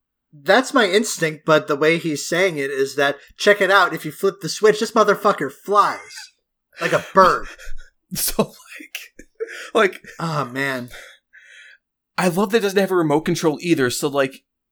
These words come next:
Speaker 2: fuck you if you wanted to turn it off. You have to, like, approach the eagle, and I guess maybe there's, like, a, a switch in its, its belly or, like, somewhere else. There has to be a switch on it, or else it just flies forever.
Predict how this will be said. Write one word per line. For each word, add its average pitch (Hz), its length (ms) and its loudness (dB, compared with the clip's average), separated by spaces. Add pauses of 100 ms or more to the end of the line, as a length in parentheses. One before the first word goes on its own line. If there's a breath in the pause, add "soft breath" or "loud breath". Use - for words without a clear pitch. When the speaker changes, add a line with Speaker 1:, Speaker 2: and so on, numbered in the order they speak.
(200)
Speaker 2:
fuck - 440 0
you 196 160 0
if 180 120 -2
you 156 80 0
wanted 156 200 2
to 131 80 -8
turn 139 260 -4
it - 80 -6
off. 127 300 2
You 131 80 -6
have 143 160 -6
to, 160 80 -2
like, 139 180 0
approach 156 480 2
the 202 120 -2
eagle, 170 320 2
and 156 60 6
I 147 60 4
guess 160 240 0
maybe 170 160 0
there's, 180 180 0
like, 165 140 4
a, - 80 0 (240)
a 131 60 0
switch 151 520 -2
in 170 80 0
its, 139 320 -2
its 147 220 -2
belly 262 540 0 (260 soft breath)
or, 156 160 0
like, 143 180 0
somewhere 165 380 -2
else. 160 220 2
There 170 100 -2
has 185 80 -4
to - 60 -10
be 160 60 2
a 156 40 0
switch 170 420 -4
on 147 180 4
it, 117 140 -2
or 143 120 2
else 160 120 2
it 160 80 -10
just 151 240 -2
flies 135 380 2
forever. 123 580 -4